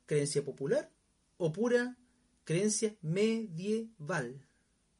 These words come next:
Porque recordemos que en el medievo la manera de mantener a la gente controlada era el miedo. El miedo al diablo, el miedo al pecado y el miedo a no ir a la ciudad celestial. Porque ¿sabes qué?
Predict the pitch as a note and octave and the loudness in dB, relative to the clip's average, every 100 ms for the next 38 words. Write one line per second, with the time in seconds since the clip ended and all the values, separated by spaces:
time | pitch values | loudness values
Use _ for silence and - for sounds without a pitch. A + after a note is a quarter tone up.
0 | _ _ _ _ _ _ _ - - - | _ _ _ _ _ _ _ -20 -20 -12
1 | - D3+ D#3 C#3 C3 B2+ C3 A3 G3+ D#3 | 2 2 4 4 2 0 4 4 4 0
2 | D3 C3 B2+ B2+ B2 F#3 G3+ D3+ C3+ B2 | -2 -4 -4 -6 -2 2 4 4 2 -2
3 | B2+ E3 G3 E3+ C#3+ C3 B2+ - C3 D#3 | -4 0 0 0 0 -2 -6 -6 -2 0
4 | D#3+ C3 B2 - F3 D#3 - A#2+ - _ | 0 -2 -6 -6 -6 -6 -8 -12 -12 _
5 | G3+ C4+ C#4+ D4+ D#4 C#4 F#3+ C#3+ C3 C3 | 0 0 -2 -8 -4 0 0 0 -2 -4
6 | F3 C4 _ _ _ - - - - C#3+ | -6 -8 _ _ _ -20 -20 -20 -4 2
7 | C3+ D3+ F3+ F#3 G3 A#3 C#4 D4 A3 C3+ | 6 6 2 0 2 2 2 0 2 0
8 | A2+ - _ _ _ - - - C#3+ C3+ | 0 -10 _ _ _ -20 -10 0 2 2
9 | B2+ B2+ A#2+ A#2 A2+ A2+ C3 B2 A#2+ C#3 | -2 -4 -4 -8 -10 -4 -2 -2 -2 0
10 | G#3 F3+ C#3+ C3 B2 B2 A2+ B2 B2+ F#3 | 2 2 0 -2 -4 -8 -6 -6 -4 -2
11 | E3+ B2+ B2+ B2+ D3 C3 B2+ C#3+ D#3+ D#3 | -2 -2 -2 -2 -2 -4 -4 -4 -4 0
12 | C#3 C#3 C3 B2 - D#3 D#3+ - B3 C#4 | -2 -2 -6 -6 -4 -4 -4 -4 -2 -2
13 | G3+ D#3+ C#3+ - C3+ C#3+ E3+ F3 - D4 | -2 -6 -8 -6 -6 -2 -2 -4 -6 -6
14 | F#4 | -8